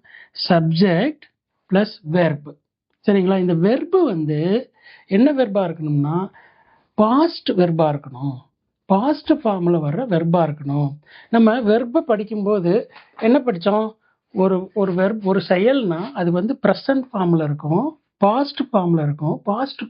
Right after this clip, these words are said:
பார்ட்டிசிபிள் ஃபார்ம்ல இருக்குமா? அங்க கொடுத்துருக்கேன் பாருங்க, ப்ரெசன்ட் ஃபார்ம்ல இருக்கிறது பாஸ்ட் ஃபார்ம், பாஸ்ட் பார்ட்-, பார்ட்டிசிபிள் ஃபார்ம். ஓகே, இது வந்து குக், குக்டு, குக்டுங்கிறது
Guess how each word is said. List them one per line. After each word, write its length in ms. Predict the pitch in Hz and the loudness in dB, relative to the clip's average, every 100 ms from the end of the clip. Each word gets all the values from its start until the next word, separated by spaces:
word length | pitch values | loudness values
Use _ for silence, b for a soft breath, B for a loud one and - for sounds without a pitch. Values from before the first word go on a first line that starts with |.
| 202 | 0
பார்ட்டிசிபிள் 500 | 220 233 233 208 196 | 0 0 0 2 2
ஃபார்ம்ல 260 | 208 196 202 | 0 2 0
இருக்குமா? 260 | 180 170 208 | 0 0 0
அங்க 120 | 196 175 | 2 0
கொடுத்துருக்கேன் 360 | 170 196 185 | -4 -2 0
பாருங்க, 220 | 175 175 180 - B B B 196 | 2 2 0 -6 B B B 0
ப்ரெசன்ட் 360 | 175 240 233 - | 0 0 0 0
ஃபார்ம்ல 320 | 185 180 170 | -2 -2 -2
இருக்கிறது 400 | 147 135 135 170 302 - b b - | -4 -6 -4 -4 -6 -10 b b -2
பாஸ்ட் 360 | 185 214 220 196 156 | 0 0 -2 -4 0
ஃபார்ம், 340 | 143 160 262 285 B B _ | 0 2 0 -4 B B _
பாஸ்ட் 360 | 208 233 233 - 277 | 0 0 -2 -8 -8
பார்ட்-, 260 | 202 208 196 _ | -4 -4 -4 _
பார்ட்டிசிபிள் 460 | 214 190 190 175 160 147 | 0 0 0 0 -2 -2
ஃபார்ம். 200 | 147 143 160 | -4 -4 -6
ஓகே, 200 | 156 220 165 B B B 202 | 0 0 0 B B B 2
இது 100 | 220 226 | 4 2
வந்து 240 | 247 285 339 320 170 - | 2 2 0 -2 -6 0
குக், 360 | 240 196 277 - _ _ _ _ _ _ _ _ - | 2 2 -2 -10 _ _ _ _ _ _ _ _ 0
குக்டு, 360 | 277 - 147 151 | 0 2 -4 -4
குக்டுங்கிறது 480 | 233 240 247 220 226 | -2 2 2 2 -2